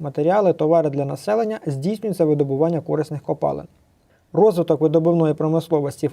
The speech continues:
Африці обумовлений наявністю найбагатших родовищ корисних копалин:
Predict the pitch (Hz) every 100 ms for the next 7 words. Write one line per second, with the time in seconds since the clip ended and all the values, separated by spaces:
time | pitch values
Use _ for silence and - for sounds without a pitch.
0 | - 143 - 165 165 240 160 143 143 160
1 | 208 190 156 139 156 185 190 190 185 156
2 | 135 139 139 180 180 - 143 143 165 160
3 | - 151 160 160 147 156 151 135 135